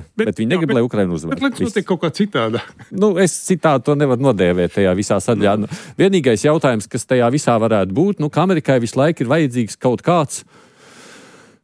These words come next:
Speaker 1: nu, kaut kāds spiediena instruments, ja nu gadījumā tur, pieņemsim, Krievi met atombumbu virsū. Nu, un tad viņi visu laiku tāpēc tur kaut ko sev azotē kā tādu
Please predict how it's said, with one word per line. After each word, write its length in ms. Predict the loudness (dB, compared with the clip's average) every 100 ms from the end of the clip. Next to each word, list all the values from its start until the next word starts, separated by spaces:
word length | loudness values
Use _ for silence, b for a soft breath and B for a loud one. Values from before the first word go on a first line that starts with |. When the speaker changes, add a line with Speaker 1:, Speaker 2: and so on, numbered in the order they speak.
| _ _ -2
Speaker 1:
nu, 80 | 0
kaut 160 | 0 2
kāds 300 | 2 0 -4
spiediena 480 | -2 0 2 2 4
instruments, 600 | 0 0 0 2 2 2
ja 140 | 2 2 2
nu 60 |
gadījumā 540 | 2 0 2 0 2 0 -2
tur, 140 | -10 -10 _
pieņemsim, 380 | -2 -2 -4 -4
Krievi 220 | 0 2
met 380 | 2 0 -2 -6
atombumbu 640 | 0 0 0 -4 -2 -4 -2
virsū. 340 | -2 -2 -2 -2 2
Nu, 140 | 2
un 60 | 2
tad 140 | 0 0
viņi 140 | 0
visu 80 | 2
laiku 240 | 2 2
tāpēc 380 | -2 0 0 -2
tur 220 | -2 -2 0
kaut 220 | -2 0
ko 120 | 0 0
sev 220 | 0 2
azotē 540 | 0 2 0 0 0 0
kā 220 | 0 -2
tādu 380 | 0 0 0 -4